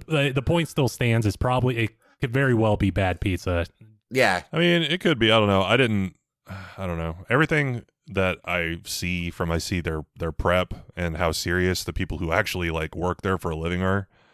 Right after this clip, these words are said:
Speaker 3: I mean, I wouldn't expect it to be bad pizza just 'cause it looks like they at least try to take it seriously and be clean about how they make things. And, I mean, they got a, a brick oven, so that's a good sign.
Speaker 2: Yeah.
Speaker 1: Mm.
Speaker 3: But, yeah, that,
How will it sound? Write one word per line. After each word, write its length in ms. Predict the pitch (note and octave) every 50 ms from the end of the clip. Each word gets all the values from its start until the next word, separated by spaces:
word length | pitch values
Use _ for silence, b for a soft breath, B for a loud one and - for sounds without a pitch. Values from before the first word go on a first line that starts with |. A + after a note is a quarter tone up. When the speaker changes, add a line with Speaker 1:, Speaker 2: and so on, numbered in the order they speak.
| b b
Speaker 3:
I 40 | -
mean, 200 | F2 F2 E2+ E2 -
I 60 | F#2+
wouldn't 200 | A#2+ B2 G#2+ E2+
expect 460 | D#2+ - - - - E2+ F#2 - -
it 80 | A2+ -
to 60 | A#2 G#2+
be 100 | A#2 A2+
bad 380 | G2+ G2 - G#2 A2 G#2+ G2+
pizza 500 | - G#2 G#2+ G#2+ - A#2+ A#2+ B2 B2 A#2+ G#2+ - _ _ _ _ _
just 360 | - F2+ F#2+ - - - _
'cause 140 | - F2+ E2
it 60 | E2
looks 280 | E2 E2+ F2 E2 - -
like 160 | F2 F2 D2+
they 160 | - E2+ E2
at 100 | E2 D#2
least 340 | F2 E2+ E2+ - - - E2+
try 180 | - - F2+ E2+
to 160 | E2+ E2 D#2+
take 220 | D#2 - - E2+ D#2+
it 100 | D#2+ -
seriously 560 | F2 E2 E2+ E2 - E2+ E2 E2 E2 D#2+ D#2+
and 240 | D#2 D2+ D2+ D2+ D2+ - _
be 120 | F2 D#2+
clean 360 | - - - E2 E2+ E2+ E2+
about 220 | E2+ D#2+ E2 E2 D#2+
how 80 | E2 D#2+
they 100 | D#2+ D2+
make 220 | D2+ D#2 D#2+ -
things. 440 | - E2 E2 D#2+ D#2+ E2 E2 D#2 D2
And, 320 | D2+ D2 D2 D2 D2 C#2+ D2 _ -
I 60 | E2+
mean, 120 | D#2+ D#2
they 120 | D#2+ D#2+ D#2+
got 140 | E2 D#2+
a, 100 | E2 D#2 D2 D#2+ - -
a 140 | D#2+ D#2 D2+ _ _
brick 220 | - F2+ E2+ - - -
oven, 360 | E2+ F2 D#2+ F2 E2 E2 D#2+ E2+
so 160 | - - D#2+
that's 160 | E2 E2+ -
a 40 | E2+
good 200 | E2 E2+ E2+ D#2
sign. 460 | - - F2 F2 F2+ F2+ F2+ F2 F2+ _
Speaker 2:
Yeah. 260 | - A#2 A2+ G#2 G#2+ G#2 -
Speaker 1:
Mm. 380 | G#2 G2 F#2+ F2+ E2+ D#2 - - _ _ -
Speaker 3:
But, 300 | F2+ E2+ D#2+ D#2+ D#2 - _ -
yeah, 240 | E2+ F2+ E2+ D#2+
that, 140 | D#2 E2+ F2+